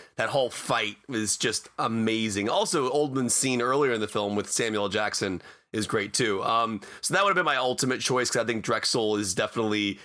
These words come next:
the, I think that might be the most, I don't know. I mean, you can go to Hannibal too, but that, that might be the most disappearing I've seen Gary Oldman do in a role. I mean, I think Drexel is so outside of who Gary Oldman is, but just the makeup and the hair. And,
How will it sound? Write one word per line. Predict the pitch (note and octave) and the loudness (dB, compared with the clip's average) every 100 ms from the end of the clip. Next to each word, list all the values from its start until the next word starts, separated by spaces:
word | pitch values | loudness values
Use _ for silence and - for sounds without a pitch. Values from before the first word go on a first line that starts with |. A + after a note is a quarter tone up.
| - _ _ _ _ C3+ | -20 _ _ _ _ -4
the, | D3 - | 0 2
I | A3 | 2
think | A#3 | 2
that | D#3+ D3 | 2 0
might | C#3 C3+ | 0 -2
be | B2+ | 0
the | B2+ A#2+ | 0 0
most, | A2+ A#2 - - - _ _ _ - - - - | 2 0 0 -4 -10 _ _ _ -8 -4 -4 -6
I | G#3+ | -2
don't | G3 D3 | 0 2
know. | B2+ A#2 | 2 2
I | |
mean, | C3 | 2
you | D3+ | 0
can | D3 | 0
go | D3+ | 0
to | A2+ | 0
Hannibal | A#2 A#2 A2+ G#2 | 0 0 0 0
too, | G#2+ B2+ | 0 0
but | G#2+ A2 | 2 0
that, | - B2+ | -2 0
that | E3 | 0
might | E3+ D#3+ | 0 0
be | D3+ | 0
the | C3 | 0
most | A#2+ A2+ | 0 0
disappearing | A2+ B2 A#2 - B2 A#2+ A2 G2+ | -2 -2 -4 -4 -2 0 0 0
I've | G2 - | -2 -2
seen | - G#2 F#2+ | -2 0 0
Gary | F#2+ F#2+ | 0 0
Oldman | F#2 F2+ F2 | -2 -2 -4
do | E2 F#2 | -2 -2
in | |
a | D#2+ | -2
role. | F2 F2+ F2 | 0 0 0
I | G2+ | 0
mean, | G#2 G2+ | 0 0
I | G2+ C3 | 0 -2
think | C3+ A#2 | -2 -4
Drexel | - A2+ - A#2 G2+ | -2 -2 0 -2 0
is | F#2+ | 0
so | - A#2+ A2 G2+ G2 - - - _ - - | 0 0 2 2 0 -4 -20 -20 _ -4 -2
outside | F3+ - - C3 C#3 C3 | -2 0 0 2 2 0
of | A#2 | 0
who | C#3+ C#3+ B2 | 2 2 0
Gary | - B2+ B2 | 0 2 2
Oldman | A#2+ A#2 A2+ A2 | 2 2 0 2
is, | A#2 B2 | 2 0
but | A2 | -2
just | A2 G2 | -2 -4
the | A2 | -2
makeup | A2 B2+ C3+ - G#2+ - | 0 0 0 -2 -2 -2
and | G2+ | -2
the | G2+ | -2
hair. | G#2+ C3 B2+ A#2 G#2+ | -2 -2 0 0 0
And, | G2 | -2